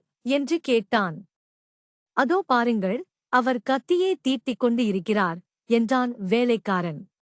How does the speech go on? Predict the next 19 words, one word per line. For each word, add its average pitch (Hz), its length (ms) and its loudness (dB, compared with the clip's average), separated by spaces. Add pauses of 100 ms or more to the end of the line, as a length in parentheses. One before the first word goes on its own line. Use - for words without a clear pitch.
(580)
வேலைக்காரன் 311 880 2
காட்டிய 269 520 0
திசையில் 247 500 0
பார்த்தான். 185 680 -4 (840)
அங்கே 247 440 2 (100)
தினேஷ் 320 420 0
கையில் 247 440 0
ஒரு 254 280 2
கத்தி 254 340 0
இருந்தது. 185 580 0 (920)
அவன் 339 300 2
ஆவேசம் 320 680 0
வந்தவன் 226 500 0
போல் 214 360 0 (120)
அதை 262 300 2
ஒரு 254 300 2
கல்லில் 320 460 0
தீட்டிக் 240 380 -4
கொண்டிருந்தான். 185 720 -2